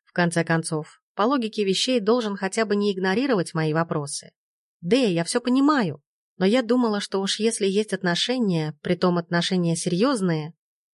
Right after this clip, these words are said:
то хотя бы ты мог бы не обижаться из-за того, что я тебе уже не намекаю, а прямым текстом говорю, что человеку нужно хоть малейшее внимание, вне зависимости от того, насколько он занят.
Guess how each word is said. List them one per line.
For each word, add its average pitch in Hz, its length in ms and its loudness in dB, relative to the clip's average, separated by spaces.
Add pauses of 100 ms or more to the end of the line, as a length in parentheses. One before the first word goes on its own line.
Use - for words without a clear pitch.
то 190 80 2
хотя 185 280 0
бы 190 100 0
ты 185 200 2
мог 180 200 0
бы 180 120 2
не 185 120 4
обижаться 180 500 0
из-за 175 180 2
того, 170 220 0
что 170 180 -2
я 165 240 2
тебе 170 300 0
уже 170 160 0
не 170 120 0
намекаю, 170 720 0 (120)
а 175 160 0
прямым 196 360 2
текстом 220 440 -2
говорю, 180 340 0
что 185 200 -4
человеку 185 500 0
нужно 208 340 0
хоть 196 220 -4
малейшее 202 500 2
внимание, 202 640 0 (200)
вне 196 240 2
зависимости 196 580 0
от 185 160 -2
того, 180 260 0
насколько 214 460 -2
он 202 160 0
занят. 208 360 -2